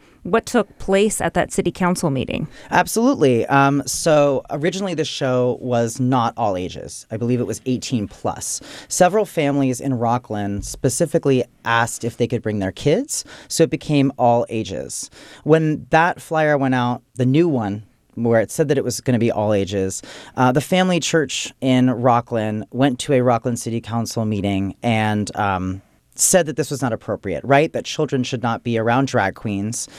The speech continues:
Speaker 2: um, and they didn't want their tax dollars going toward this event. There are a couple of things to note that I really wanna hit on.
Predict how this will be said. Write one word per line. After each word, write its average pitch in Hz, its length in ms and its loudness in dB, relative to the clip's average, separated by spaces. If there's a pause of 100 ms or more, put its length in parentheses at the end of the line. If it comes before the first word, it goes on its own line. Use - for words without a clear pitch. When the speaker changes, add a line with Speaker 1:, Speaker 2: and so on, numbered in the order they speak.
(220)
Speaker 2:
um, 120 200 0
and 131 120 4
they 139 60 8
didn't 156 220 2
want 95 120 -2
their 127 120 0
tax - 400 -6 (140)
dollars 113 360 -2
going 117 380 -2
toward 117 580 0
this 90 180 -10
event. 90 460 -6 (480)
There 175 80 6
are 175 60 4
a - 20 -2
couple 240 220 -4
of - 80 -6
things 185 240 -6
to 165 120 -4
note 135 360 0
that 135 120 2
I 127 40 4
really 127 240 2
wanna 120 160 -2
hit - 280 -4
on. 92 380 -4